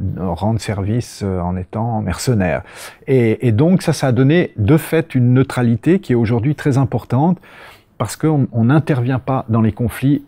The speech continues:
directement. On est à disposition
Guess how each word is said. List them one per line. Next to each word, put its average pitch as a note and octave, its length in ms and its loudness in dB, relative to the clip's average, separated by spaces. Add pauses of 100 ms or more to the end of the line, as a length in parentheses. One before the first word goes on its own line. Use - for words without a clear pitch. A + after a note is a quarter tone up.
directement. G#2 840 -2
On G#2 160 0
est C#3+ 280 2 (180)
à G#2+ 80 -2
disposition C3+ 840 2